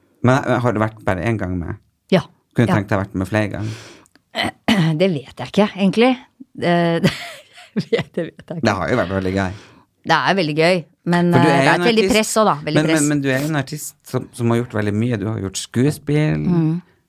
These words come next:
Speaker 1: musikaler,
Speaker 2: Mm.
Speaker 1: eh,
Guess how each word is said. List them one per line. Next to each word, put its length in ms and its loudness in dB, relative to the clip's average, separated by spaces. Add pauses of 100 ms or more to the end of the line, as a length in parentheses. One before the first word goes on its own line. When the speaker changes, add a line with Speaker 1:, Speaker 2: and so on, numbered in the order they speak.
Speaker 1:
musikaler, 1120 -2
Speaker 2:
Mm. 400 -2 (120)
Speaker 1:
eh, 760 -4